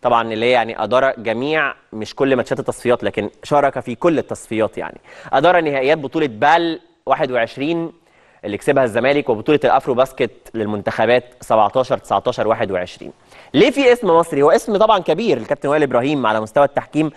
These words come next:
نتمنى له التوفيق. لكن القصة ده في الماتش الأولاني والتاني. القصة أساسا ليه تم اللجوء فيها لاستخدام حكام أجانب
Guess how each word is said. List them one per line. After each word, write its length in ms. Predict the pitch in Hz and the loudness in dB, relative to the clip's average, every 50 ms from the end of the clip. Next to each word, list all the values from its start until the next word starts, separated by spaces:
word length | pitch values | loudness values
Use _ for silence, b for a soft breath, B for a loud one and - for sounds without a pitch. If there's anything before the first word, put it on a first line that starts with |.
| B B B B B B | B B B B B B
نتمنى 380 | 123 120 139 143 160 180 170 143 | -2 0 0 0 2 2 2 2
له 140 | 147 160 156 | 2 2 0
التوفيق. 640 | - - - 123 110 - 170 175 - - - - - b b b b b b b b | 0 -2 -4 -4 -4 -4 -6 -6 -6 -10 -20 -20 -20 b b b b b b b b
لكن 300 | 135 139 175 - 202 190 | 0 2 2 2 0 -2
القصة 600 | 185 - 165 160 - - 240 262 - - 240 233 - | 0 0 0 0 0 0 -2 -2 -2 0 0 2 2
ده 100 | 156 156 | 2 0
في 60 | 151 | 0
الماتش 260 | 156 151 165 - - | 0 0 0 0 0
الأولاني 380 | 180 135 139 135 135 151 160 170 | 0 2 2 4 2 2 2 2
والتاني. 440 | 160 143 - - 147 135 117 101 90 - _ _ _ _ _ _ _ _ _ _ _ _ _ _ _ _ _ _ _ _ _ _ _ _ _ _ _ _ _ b b b b b b b | 0 0 0 0 0 0 0 -2 -8 -16 _ _ _ _ _ _ _ _ _ _ _ _ _ _ _ _ _ _ _ _ _ _ _ _ _ _ _ _ _ b b b b b b b
القصة 420 | 135 - - 247 247 - 233 170 | -2 0 0 2 2 4 2 2
أساسا 260 | 170 165 220 214 240 185 | 2 0 0 0 0 0
ليه 320 | 170 156 170 185 220 226 214 | 2 2 2 2 2 2 2
تم 240 | - 190 202 208 196 | 2 0 0 0 -2
اللجوء 300 | 180 160 139 139 170 185 | -2 -2 -2 -2 -2 -2
فيها 220 | 175 190 180 175 | 0 2 2 4
لاستخدام 640 | 156 139 - - - 131 - 127 131 160 170 160 - - | 2 0 -2 -4 -6 -6 -2 2 2 2 2 2 -4 -10
حكام 560 | - - 139 127 - - - 170 160 151 147 - - | -6 -4 -4 -4 -2 0 2 2 2 2 0 -2 -2
أجانب 420 | 127 135 139 156 165 170 170 160 | 0 2 4 4 4 4 2 -2